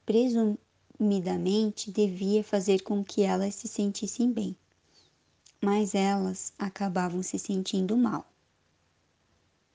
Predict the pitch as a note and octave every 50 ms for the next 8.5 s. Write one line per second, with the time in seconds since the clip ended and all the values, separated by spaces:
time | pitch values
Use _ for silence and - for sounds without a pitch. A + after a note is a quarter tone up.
0 | _ _ _ _ _ _ _ _ _ _ - - _ _ _ _ _ _ _ _
1 | _ _ _ _ _ _ _ _ _ _ - C4+ C#4 B3+ G#3+ G#3 A3 C4+ D#4+ D#4+
2 | - D4 - - A#3 A3 A3 G#3 - - A3 G#3+ A3 G#3 G#3 G#3+ G#3 - - G#3
3 | - - - - - G#3 G3+ G#3 G3+ G3 F#3+ - - - F#3+ F#3+ F#3 F#3+ F#3 -
4 | F#3+ F#3 - - G3+ F#3+ F#3 F#3 - - F#3+ F#3+ F3+ F3+ F#3 F3+ F3+ F3 - -
5 | - - G3+ G#3 G#3+ A3 A3 - - F#3+ - - - - A3 G#3 - A3 G#3+ -
6 | - - G#3+ G#3 - A3 G#3 G#3+ - - G#3+ - - G#3 G3+ G#3+ A3 G#3+ G#3+ G#3+
7 | - - _ - - C#4+ D4 - - - A3 G#3+ G#3 G3+ F#3+ F#3 - - - F#3
8 | F#3 F3+ F3 E3+ E3 - - - - F#3